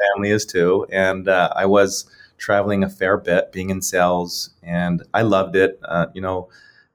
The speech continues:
I always say that I'm an advocate for the dealer before I am an advocate for a company, because the dealers are really what, you know, really what drive our industry.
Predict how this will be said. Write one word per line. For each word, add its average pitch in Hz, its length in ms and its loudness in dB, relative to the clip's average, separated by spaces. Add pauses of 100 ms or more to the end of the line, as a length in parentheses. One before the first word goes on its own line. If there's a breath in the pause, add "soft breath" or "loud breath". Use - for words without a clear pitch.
I 92 300 0 (220)
always 98 340 2
say 98 160 2
that 95 140 2
I'm 95 120 2
an 92 120 -2
advocate 95 500 0
for 98 80 -2
the 95 100 4
dealer 92 360 2
before 87 340 -2
I 87 60 2
am 87 480 2
an 87 140 0
advocate 85 420 -2
for 90 180 2
a 80 60 0
company, 92 460 -2
because 85 460 -2 (120)
the - 260 -4
dealers 90 500 -2
are 87 80 2
really 87 280 0
what, 82 340 -2 (240)
you 90 80 -4
know, 85 220 0
really 101 200 4
what 92 160 2
drive 85 280 0
our 82 120 2
industry. 85 640 0